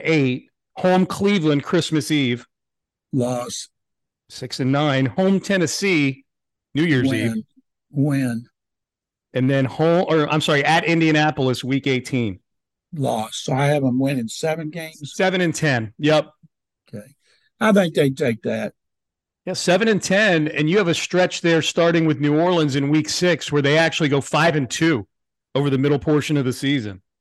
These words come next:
Speaker 1: Obviously taking advantage of a lot of home cooking. They're fi-, five of the, <laughs> they're five and oh at home and oh and two on the road in that stretch.
Speaker 2: I'm looking at that. There's other games they can win. My
Speaker 1: Absolutely.
Speaker 2: goodness.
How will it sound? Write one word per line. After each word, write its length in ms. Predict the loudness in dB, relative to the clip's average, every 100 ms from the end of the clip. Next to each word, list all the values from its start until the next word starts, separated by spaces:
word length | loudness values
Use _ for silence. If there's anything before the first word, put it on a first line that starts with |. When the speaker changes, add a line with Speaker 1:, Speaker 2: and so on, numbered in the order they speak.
| _ _ _ _ _ _ _
Speaker 1:
Obviously 380 | 0 2 2 0
taking 360 | 0 0 2 0
advantage 400 | 0 0 0 0
of 60 |
a 40 | 0
lot 180 | 0 0
of 60 |
home 220 | 0 -2 -2
cooking. 400 | -2 0 0 -2
They're 100 | -2
fi-, 260 | -2 -2
five 280 | 0 2 2
of 100 | 2
the, 360 | 0 0 -2 -4 -8
<laughs> 120 | 0
they're 120 | 0
five 300 | 2 2 2
and 100 | 2
oh 120 | 2
at 60 | 2
home 220 | 2 2
and 80 | 0
oh 180 | 2 0
and 80 | 0
two 240 | 0 2
on 100 | 2
the 80 | 0
road 280 | 0 0 -2
in 80 | -4
that 180 | -6
stretch. 480 | -6 -4 -4 -6 -12 _ _ _ -8
Speaker 2:
I'm 240 | 0 4
looking 340 | 4 2 0 -2
at 160 | -2
that. 360 | -4 -2 -4 -4
There's 320 | -2 -4 -8 -14 -8
other 260 | -6 -6
games 380 | -6 -6 -8 -10
they 140 | -12 -12
can 240 | -8 -6
win. 240 | -6 -8 -10
My 160 | -6 0
Speaker 1:
Absolutely. 1000 | 0 0 2 4 4 4 2 -2 -2
Speaker 2:
goodness. 0 | -10